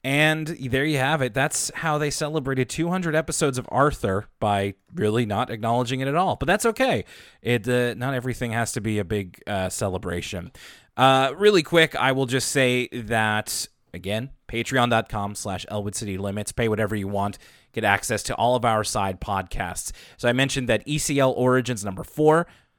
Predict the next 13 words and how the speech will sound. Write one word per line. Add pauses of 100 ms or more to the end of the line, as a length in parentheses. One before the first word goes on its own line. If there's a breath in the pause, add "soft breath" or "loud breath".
(160 soft breath)
uh,
the
episode
about
Homestar
Runner,
is
our
newest
piece
of
Patreon
content.